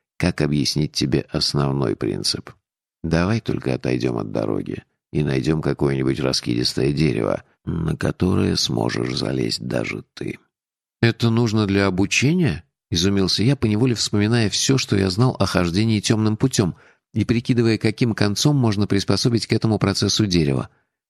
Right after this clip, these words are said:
В сознании вспыхивали картины настолько фантасмагорические,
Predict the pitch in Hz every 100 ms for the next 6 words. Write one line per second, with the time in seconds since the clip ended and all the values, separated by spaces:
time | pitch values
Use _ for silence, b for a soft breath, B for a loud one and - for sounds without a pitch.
0 | - - 107 104 151 131 98 - - 135
1 | 120 113 - 113 101 151 131 98 98 -
2 | 160 196 147 107 98 98 104 98 98 90
3 | - - 80